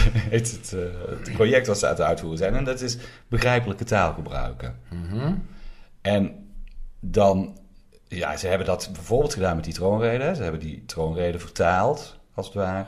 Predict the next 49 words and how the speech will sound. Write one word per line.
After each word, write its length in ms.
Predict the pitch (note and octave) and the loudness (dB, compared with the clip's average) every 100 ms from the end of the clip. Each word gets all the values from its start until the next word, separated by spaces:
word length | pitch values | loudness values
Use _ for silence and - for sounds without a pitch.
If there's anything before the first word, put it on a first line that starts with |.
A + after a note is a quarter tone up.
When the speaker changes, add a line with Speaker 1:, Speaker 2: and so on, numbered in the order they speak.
| A2+ | -8
Speaker 1:
Ik 120 | A2 | -10
zal 160 | - D2+ | -6 -6
daar 100 | - | -6
straks 220 | - - | -10 -12
wel 100 | D2 | -12
stukjes, 440 | - C2+ - - | -12 -12 -16 -12
eh, 80 | C#2 | -10
uit, 380 | C#2 - - - | -8 -10 -12 -12
eh, 60 | - | -10
Speaker 2:
Vertaald 440 | G#2+ A2+ B2 C3+ | -4 0 2 2
Speaker 1:
uit 80 | - | 0
Speaker 2:
in 60 | A#2+ | -2
Speaker 1:
In 80 | |
Speaker 2:
begrijpelijke 540 | D3+ G3+ - - C#3+ C3+ | 0 0 -4 2 4 4
Speaker 1:
begrijpelijke 580 | A#2+ A#2+ A#2+ A#2 A2+ G#2+ | 4 4 4 2 2 2
Speaker 2:
taal. 340 | A2+ G#2 F2 | 4 4 2
Speaker 1:
taal. 260 | E2+ D#2+ - | -2 -6 -8
Ja. 340 | - F2 D#2 - - F#2 | -2 -2 -2 -12 -10 -4
Speaker 2:
Eh, 60 | |
noemen 180 | A#2 D3+ | 0 0
ze 100 | D3+ | 0
dan 220 | C3+ B2+ | -2 -2
Accelerator? 920 | A2 - F2+ D2 D2 C#2+ C#2+ D2 D2 C#2+ - D#2 | -6 -6 -6 -6 -8 -10 -12 -10 -10 -12 -14 -16
Dat 360 | D2 - - - A#2 | -14 -16 -16 -10 -4
Speaker 1:
Dat, 260 | A2 B2+ B2 | 6 8 8
zo 200 | B2+ A#2 | 10 10
heet 260 | A#2 A2 | 8 4
het, 220 | A2 G#2+ - | 0 -4 0
eh, 60 | F#2+ F2+ F2+ F2+ | 2 2 0 0
het 120 | - | -2
Speaker 2:
Ja, 80 | F#2+ | -2
Speaker 1:
inno-, 120 | E2 | -2
Speaker 2:
oké. 80 | - | 0
Speaker 1:
innovatieprogramma 1120 | - A#2+ G2+ G2 G#2 A2 G#2 G2 F2 F2 E2 | 4 4 6 6 6 4 0 0 2 2 2
van 240 | D#2+ D#2 D#2 | 0 0 -2
het, 140 | D2+ E2 | -6 -6
eh, 60 | |
Speaker 2:
Mhm. 80 | D#2 | -4
Speaker 1:
Stimuleringsfonds. 1080 | G#2 A2 D2+ C#2 B1+ B1+ C2 - B1 D2+ - | -2 -2 -2 -4 -6 -10 -10 -10 -10 -10 -12
Nou, 140 | E2 - | -14 -14
goed, 260 | - - - | -14 -12 -12
Speaker 2:
Ja. 60 | - - | -14 -20
Speaker 1:
ik, 260 | - - - | -18 -18 -12
eh, 80 | B1+ A#1+ - - | -12 -12 -14 -16
Speaker 2:
Dat 100 | C#2+ | -14
is 100 | C#2+ | -14
flauw. 300 | - - E2+ | -12 -8 -8
Speaker 1:
ik, 100 | D#2+ | -6
ik, 100 | E2+ | -8